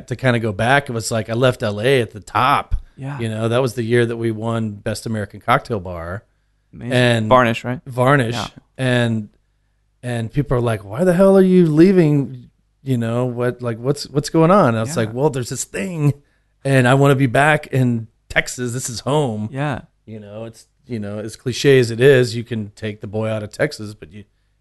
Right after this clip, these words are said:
Speaker 1: can't take the
Speaker 2: There's
Speaker 1: Texas out of the
Speaker 2: something
Speaker 1: boy.
Speaker 2: here.
Speaker 1: And
Speaker 2: There's
Speaker 1: something
Speaker 2: something
Speaker 1: here.
Speaker 2: here,
Speaker 1: It's
Speaker 2: man.
Speaker 1: magical, especially
Speaker 2: Yeah.
Speaker 1: Central Texas. It's magical down here. And so, um, so at, at, at that point when,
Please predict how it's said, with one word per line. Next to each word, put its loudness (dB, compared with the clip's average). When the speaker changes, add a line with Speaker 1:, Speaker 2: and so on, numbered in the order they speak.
Speaker 1:
can't -4
take -2
the -16
Speaker 2:
There's 0
Speaker 1:
Texas 0
out 6
of 4
the 6
Speaker 2:
something 8
Speaker 1:
boy. 8
Speaker 2:
here. 6
Speaker 1:
And -2
Speaker 2:
There's -20
Speaker 1:
something 0
Speaker 2:
something 6
Speaker 1:
here. 10
Speaker 2:
here, 6
Speaker 1:
It's 2
Speaker 2:
man. 4
Speaker 1:
magical, 0
especially -2
Speaker 2:
Yeah. 0
Speaker 1:
Central -4
Texas. -2
It's -14
magical -6
down -6
here. -10
And -4
so, 4
um, 4
so 4
at, -2
at, -2
at -2
that 2
point 0
when, -8